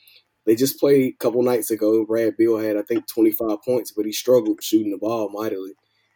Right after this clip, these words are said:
And, you know, Washington is gonna need him if they wanna beat, they wanna beat Boston. I'm just gonna be honest with you. Even though,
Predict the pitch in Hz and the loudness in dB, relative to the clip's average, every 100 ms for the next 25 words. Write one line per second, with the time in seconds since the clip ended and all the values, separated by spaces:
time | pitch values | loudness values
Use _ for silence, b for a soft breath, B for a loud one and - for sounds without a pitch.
0 | _ - 104 101 90 - _ 104 104 92 | _ -4 -2 -2 -6 -10 _ -4 -4 -4
1 | 90 - _ _ _ 110 127 185 165 135 | -6 -8 _ _ _ 0 2 2 4 4
2 | 127 117 131 139 110 101 110 107 107 101 | 4 4 4 4 2 2 2 2 2 -2
3 | 110 107 - _ _ _ _ - 110 107 | -4 -8 -10 _ _ _ _ 2 4 4
4 | 104 104 110 101 95 95 101 - 107 107 | -2 -2 -2 -2 -10 -14 -14 -8 -4 -2
5 | 110 98 101 - 117 117 110 | -2 -4 -8 -4 -2 0 0